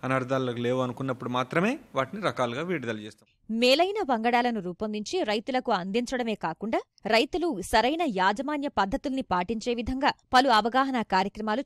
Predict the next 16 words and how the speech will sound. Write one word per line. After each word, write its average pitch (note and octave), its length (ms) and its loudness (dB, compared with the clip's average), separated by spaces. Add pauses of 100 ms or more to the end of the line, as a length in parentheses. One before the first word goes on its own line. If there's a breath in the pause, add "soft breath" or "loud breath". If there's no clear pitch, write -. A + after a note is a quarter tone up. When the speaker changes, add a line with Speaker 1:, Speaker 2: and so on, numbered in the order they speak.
Speaker 2:
చేపడుతున్నారు. F#3+ 560 -2 (280)
ప్రస్తుతం A3 500 -2
మారిన A#3+ 320 4
పరిస్థితులు, C4 680 -2 (100)
అవసరాలకు A3+ 560 4
అనుగుణంగా G#3+ 540 0 (240)
వరి G#3+ 240 6
వంగడాల C4 480 4
రూపకల్పన A3+ 580 0
చేపట్టారు. G3+ 640 0 (280)
ఇక్కడి D4 300 2
నుంచి D#4 340 0
వెలువడిన D4+ 440 2
తెలంగాణ C#4+ 640 2
సోనా A#3 360 2
మసూరికి B3 680 0